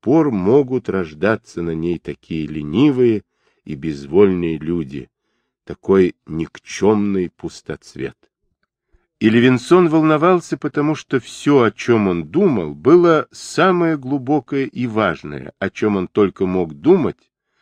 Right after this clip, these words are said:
потому что в преодолении этой скудости и бедности заключался основной смысл его собственной жизни,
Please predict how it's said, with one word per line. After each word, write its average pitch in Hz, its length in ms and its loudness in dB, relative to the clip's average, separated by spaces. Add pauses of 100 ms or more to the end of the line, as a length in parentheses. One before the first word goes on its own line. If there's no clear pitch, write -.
(240)
потому 95 320 -4
что - 240 -4
в - 100 -16
преодолении 98 1040 2
этой 95 300 -4
скудости - 760 -8
и 76 80 -10
бедности 101 720 -4 (380)
заключался 156 920 -2
основной 117 560 -2
смысл 131 520 -2
его 101 240 -2
собственной - 640 -6
жизни, 78 420 -10